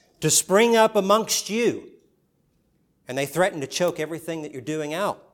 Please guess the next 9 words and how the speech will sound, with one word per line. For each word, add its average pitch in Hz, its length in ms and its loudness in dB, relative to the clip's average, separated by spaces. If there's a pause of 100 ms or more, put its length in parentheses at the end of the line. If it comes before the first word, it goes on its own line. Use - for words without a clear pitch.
(920)
Do 123 60 -12
you 143 100 -8
see 160 200 -6
the 147 100 -6
comparison 127 580 -8
between 131 340 -14
the 123 60 -12
two 131 220 -12
here? 131 220 -16